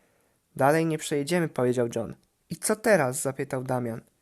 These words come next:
„Jest jakaś inna droga do miasta?”, zapytał John. „Tak, ale byśmy musieli pojechać naokoło i wątpię, że starczy nam na to benzyny”.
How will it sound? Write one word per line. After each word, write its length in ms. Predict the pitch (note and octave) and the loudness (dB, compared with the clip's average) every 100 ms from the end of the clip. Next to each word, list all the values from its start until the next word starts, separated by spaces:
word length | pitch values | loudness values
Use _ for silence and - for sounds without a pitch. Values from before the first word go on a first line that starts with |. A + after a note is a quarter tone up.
| _ _ _ _ _ _ E3+ | _ _ _ _ _ _ -2
„Jest 120 | G#3+ | 0
jakaś 260 | A3 G3+ | 0 -2
inna 180 | F3+ F3 | -2 0
droga 260 | D#3 C#3+ C#3 | 0 0 2
do 100 | C#3+ | 0
miasta?”, 300 | C#3+ - D3+ | -2 -4 -4
zapytał 340 | D#3+ E3+ F3+ F3+ | -6 -4 -4 -2
John. 240 | G#3 B3 B3+ _ _ _ - _ - | -4 -4 -12 _ _ _ -20 _ -4
„Tak, 460 | G3+ E3+ C#3+ - - | 2 4 2 -6 -2
ale 220 | E3 E3 | 0 2
byśmy 260 | E3 F#3 | 0 0
musieli 240 | F3+ - F#3 | -2 -2 -2
pojechać 320 | F3+ F#3+ G3 | -2 -2 -2
naokoło 480 | F#3 F#3 - E3 D3 | -2 -2 2 6 6
i 80 | C#3+ | 4
wątpię, 360 | F#3+ B3 D#3+ | 0 0 -4
że 80 | D3 | -4
starczy 340 | - C3+ - | -2 -2 -2
nam 120 | C#3 C3 | -2 -2
na 120 | C3 | 0
to 120 | C#3 | 0
benzyny”. 440 | D3+ D#3 D#3 B2 | 0 0 0 -2